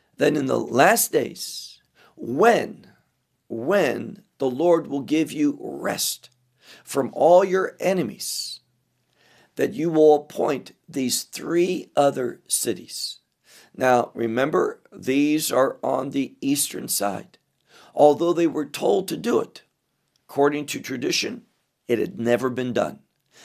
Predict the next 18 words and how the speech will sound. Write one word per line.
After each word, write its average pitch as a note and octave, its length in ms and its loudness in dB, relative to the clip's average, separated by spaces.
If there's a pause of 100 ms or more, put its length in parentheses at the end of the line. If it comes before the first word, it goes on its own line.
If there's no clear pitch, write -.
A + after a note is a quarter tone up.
(180)
The C#3 120 2
three F#3+ 420 2
on E3 160 4
the D3+ 80 4
west, C#3+ 460 0 (100)
yes, - 640 -2 (500)
but - 140 -4
the - 60 -18
three - 220 -4
on D3+ 140 4
the - 220 -4
east, - 500 -4
they B2+ 180 4
knew D3 300 4
them, F3 260 0
they C3 160 2
were A#2 140 -2
designated, D3+ 880 0